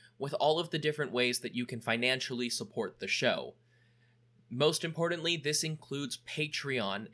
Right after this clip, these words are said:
and Lyceum, subscription services where you can get access to things like bonus episodes, ad-free listening, and all sorts of other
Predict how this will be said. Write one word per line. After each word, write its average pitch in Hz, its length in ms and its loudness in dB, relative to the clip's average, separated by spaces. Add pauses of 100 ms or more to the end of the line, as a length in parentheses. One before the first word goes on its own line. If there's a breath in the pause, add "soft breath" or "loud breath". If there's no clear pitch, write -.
(220 loud breath)
and 123 180 -4
Lyceum, 107 520 0
subscription 165 720 0
services 135 580 0
where 120 100 -4
you 139 160 -2
can 151 200 -4
get 143 200 -6
access 113 460 4
to - 120 -6
things 117 460 -4 (460 soft breath)
like 107 320 2 (140)
bonus 156 360 4
episodes, 156 720 4 (140)
ad-free 143 500 6
listening, 123 680 -2 (500 soft breath)
and 123 280 4 (320 soft breath)
all 120 180 6
sorts 117 360 0
of 110 100 -6 (120)
other 104 320 0